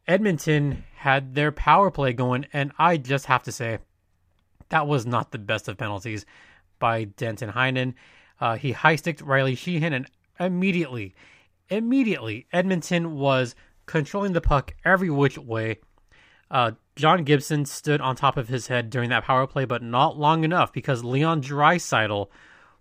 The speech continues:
would slap one in, his thirty-seventh of the season. He had a fairly wide open net after some great passing. You know, McDavid passed it right to Ryan Nugent-Hopkins, who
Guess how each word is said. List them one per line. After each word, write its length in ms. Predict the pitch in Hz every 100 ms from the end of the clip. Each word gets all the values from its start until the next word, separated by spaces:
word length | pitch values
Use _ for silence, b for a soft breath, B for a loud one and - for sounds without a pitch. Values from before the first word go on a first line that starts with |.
| -
would 200 | 135 117
slap 540 | - - 151 147 170
one 360 | 135 131 147 147 147
in, 240 | 156 127
his 320 | 110 151 143 - -
thirty-seventh 840 | 151 151 160 139 - 147 139 143 -
of 180 | 143 139
the 80 | 139
season. 480 | - 147 120 113 107 b b b b b b
He 180 | 160
had 180 | 143 151
a 120 | 147
fairly 540 | - - 180 190 185 180
wide 380 | 143 127 143 147
open 360 | 143 127 123
net 180 | 120 117
after 340 | 117 120 131
some 240 | 113 131 117
great 300 | 113 127 147
passing. 500 | 139 120 - 120 117 b b b b b
You 80 |
know, 100 | 123
McDavid 680 | 120 127 127 110 156 147 107 87 b b b _ _
passed 380 | - 151 151 139
it 80 | 127
right 480 | 120 113 135 180 -
to 140 | 165
Ryan 260 | 139 143 135
Nugent-Hopkins, 680 | 131 131 113 107 - 113 -
who 220 | 123